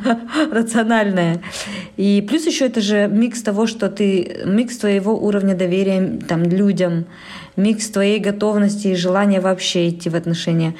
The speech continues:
микс того, в каком ты месте комфорта сейчас в жизни, да, и чего ты хочешь, и какие у тебя планы, и какие планы у другого человека.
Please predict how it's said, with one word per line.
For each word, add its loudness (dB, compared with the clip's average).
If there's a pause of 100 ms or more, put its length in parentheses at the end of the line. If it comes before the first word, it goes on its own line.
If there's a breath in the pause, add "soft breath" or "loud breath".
(240 loud breath)
микс 0
того, 0
в -12
каком -2
ты -2
месте 0
комфорта -2
сейчас -2
в -2
жизни, 2
да, 2
и 0
чего -2
ты -4
хочешь, -4
и -8
какие -2
у -2
тебя -2
планы, 2
и -2
какие -4
планы 0
у -2
другого -2
человека. -4